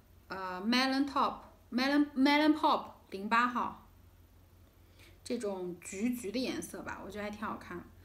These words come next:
我比较喜欢这种橘橘的颜色。就我现在就是，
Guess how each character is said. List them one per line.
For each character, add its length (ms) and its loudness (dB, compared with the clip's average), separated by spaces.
我 60 -10
比 100 -4
较 160 0
喜 160 -6
欢 140 -8
这 60 -8
种 200 -6
橘 220 -12
橘 140 -8
的 80 -6
颜 200 -6
色。 180 -18
就 280 2
我 120 -2
现 140 4
在 220 4
就 120 2
是， 440 2